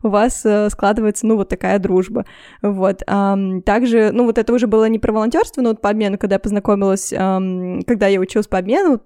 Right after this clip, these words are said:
познакомилась со своей подругой из, э, Японии, и вот мы уже стабильно прям встречаемся тоже. Ну, вот в этом году, конечно же, не получилось, но вот мы год спустя проект,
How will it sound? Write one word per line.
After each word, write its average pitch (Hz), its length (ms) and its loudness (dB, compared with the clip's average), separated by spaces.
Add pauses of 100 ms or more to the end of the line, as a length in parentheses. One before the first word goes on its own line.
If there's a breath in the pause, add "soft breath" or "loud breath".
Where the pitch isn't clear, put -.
познакомилась 214 440 0
со - 140 -12
своей 202 180 2
подругой 202 480 2
из, - 320 -4
э, 190 320 2
Японии, 269 600 2 (300 loud breath)
и 233 120 2
вот 220 180 4
мы 226 220 4
уже 208 300 4
стабильно 226 580 4
прям 202 240 0
встречаемся 208 840 0
тоже. 190 380 0
Ну, 240 100 0
вот 226 120 -2
в - 20 -2
этом 233 180 2
году, 208 220 2
конечно 202 360 0
же, 196 100 -2
не 190 100 -2
получилось, 254 580 2
но 196 80 -2
вот 185 160 -2
мы 202 380 2
год 214 340 2
спустя 190 400 0
проект, 190 440 0